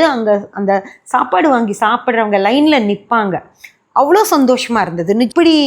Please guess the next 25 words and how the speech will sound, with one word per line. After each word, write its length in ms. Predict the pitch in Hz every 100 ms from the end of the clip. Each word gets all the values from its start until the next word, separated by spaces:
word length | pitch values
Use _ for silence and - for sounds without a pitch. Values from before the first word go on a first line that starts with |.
| 247 202 214
ஒருத்தருக்கு 520 | 220 220 220 220 226 240
ஹெல்ப் 260 | 294 294 -
பண்ணிக்கிட்டே 420 | 320 302 262 294
இவங்க 200 | 294 247
மேல 260 | 214 220 247
போகிறப்போ 460 | 247 226 233 240
இன்னும் 360 | 285 226 277 330
நல்லா 360 | 240 202 247 294
வருவாங்க 440 | 240 214 214 196 - - -
அப்படின்னு 520 | 240 247 - 330 302 254
தான் 160 | 254
நமக்கு 300 | 254 190 - _
தோணும். 340 | 214 220 196 - _ _ -
அந்த 460 | 196 262 320 359 349
அளவுக்கு 440 | 311 240 226 240
போன 500 | - 196 196 196 190
ஒருத்தர் 640 | 185 185 180 - 165 185 233 - _
ஒரு 220 | 196 196 202 -
சின்ன 880 | - 294 370 349 349 359 370 339 -
ஒரு 180 | 220 185
சபலத்தால 580 | 190 190 240 247 196 180
அந்த 320 | 190 190 185 175 - -
அவ்வளோ 340 | 202 233 311
பெரிய 300 | 427 311 254 214
கிராஃப், 440 | 190 226 247 -